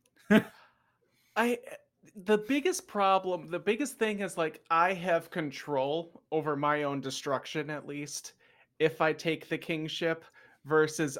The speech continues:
Speaker 2: I am solely giving all of the mercy to the king, which in historic terms, they generally don't keep their, uh, tar-, you know, the,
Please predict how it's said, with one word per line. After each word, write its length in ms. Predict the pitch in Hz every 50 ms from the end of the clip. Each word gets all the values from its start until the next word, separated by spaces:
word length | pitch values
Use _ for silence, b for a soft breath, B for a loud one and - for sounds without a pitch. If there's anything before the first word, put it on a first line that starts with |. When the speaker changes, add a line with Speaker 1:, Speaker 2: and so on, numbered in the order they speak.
| - -
Speaker 2:
I 240 | - 147 151 170 180
am 300 | 185 180 175 165 151 143 135
solely 1120 | 135 - - - - - - - 175 170 180 185 185 180 196 202 196 196 202 202 - b b b b b b b b b b _ _ _ _ _ _ _ _ - 165 151 139
giving 520 | - 196 202 196 185 175 196 190 180 175 165 - - _ _ _ _ _ -
all 400 | - 175 170 175 175 180 185 170
of 220 | 170 180 165 156 156
the 100 | 175 165
mercy 640 | 160 156 160 156 156 160 - - - 170 160 156 151
to 300 | 143 - - 170 170 160
the 120 | 143 156
king, 560 | 151 156 - - 160 156 151 147 147 147 139 135
which 320 | 139 151 147 143 143 - -
in 300 | - - 156 151 147 147
historic 800 | 135 143 156 156 - - - - 160 156 156 160 160 - - -
terms, 600 | - - 165 151 147 147 143 135 135 131 135 -
they 200 | - 147 143 139
generally 640 | 139 - - - 165 156 151 151 151 147 143 139
don't 260 | 131 139 135 135 131
keep 340 | - - 139 131 123 - - -
their, 500 | 135 123 120 123 123 117 117 - - -
uh, 40 | - -
tar-, 340 | - - 131 131 135 - - - 139 _ - -
you 140 | 151 160 156
know, 340 | 143 131 123 127 123 - -
the, 380 | - 139 131 123 123 117 -